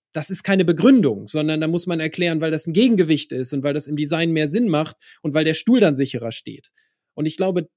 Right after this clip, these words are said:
das ist was, das man eben nicht erwarten kann. Und darum ist es natürlich manchmal für beide Seiten frustrierend, wenn man eine Idee quasi abblockt.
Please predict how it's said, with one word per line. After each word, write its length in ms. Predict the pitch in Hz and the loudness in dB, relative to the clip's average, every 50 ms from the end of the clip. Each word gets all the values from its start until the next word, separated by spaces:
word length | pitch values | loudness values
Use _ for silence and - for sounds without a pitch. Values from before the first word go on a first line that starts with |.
| _ _ _ _ | _ _ _ _
das 280 | 180 185 233 233 - - | -4 -4 -2 -4 -4 -4
ist 260 | - 220 208 - 208 | -4 -4 -4 -4 -6
was, 240 | 214 220 220 - - | -6 -6 -6 -6 -6
das 180 | 170 151 - | -6 -6 -4
man 120 | 165 160 160 | -4 -2 -2
eben 140 | 156 151 | -2 -2
nicht 180 | 156 156 151 - | -2 -4 -4 -4
erwarten 420 | 147 143 127 151 165 208 226 220 214 | -8 -6 -4 -4 -4 -4 -4 -6 -8
kann. 260 | - 202 220 220 226 | -6 -4 -4 -4 -6
Und 180 | - 170 156 165 | -8 -8 -4 -4
darum 260 | 156 147 151 139 139 | -4 -2 -4 -4 -4
ist 180 | 180 220 196 | -4 -4 -4
es 120 | 208 - - | -4 -4 -4
natürlich 540 | 156 135 - - - 214 220 226 202 - 180 | -4 -6 -6 -2 0 0 0 0 -2 -2 -4
manchmal 340 | 180 185 - - 180 165 | -4 -4 -4 -2 -2 -2
für 120 | 156 170 147 | -2 -2 -2
beide 280 | 135 151 165 170 165 | 0 0 0 0 0
Seiten 260 | 147 160 160 147 147 143 | 0 0 -2 -2 -4 -8
frustrierend, 600 | - - 151 - - - 180 175 180 175 160 160 | -8 -8 -8 -8 -6 -4 -2 0 0 0 -2 -2
wenn 100 | 151 156 | -2 -2
man 160 | 156 151 151 | -2 -2 -2
eine 80 | 147 | -2
Idee 380 | 143 147 151 139 135 156 165 160 | -2 -2 -4 -2 0 0 0 0
quasi 440 | 160 - - 147 143 131 139 135 - | -2 -4 -4 -4 -4 -6 -8 -10 -8
abblockt. 640 | - 190 190 _ - 196 202 208 208 - _ - | -8 -8 -8 _ 0 0 0 0 -2 -6 _ -20